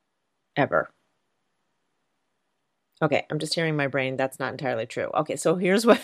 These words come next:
<laughs> because I just thought of all the water weight we can retain. So the, uh, overeating is the only reason we gain fat.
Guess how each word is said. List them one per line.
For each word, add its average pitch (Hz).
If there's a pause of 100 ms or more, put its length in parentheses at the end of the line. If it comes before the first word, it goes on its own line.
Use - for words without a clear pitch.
(420)
<laughs> -
because 226
I 175
just -
thought 170
of 165
all 170
the 156
water 151
weight 143
we 135
can 131
retain. 120
So 151 (580)
the, 180
uh, 196 (400)
overeating 214
is 165
the 160
only 180
reason 160
we 151
gain 139
fat. -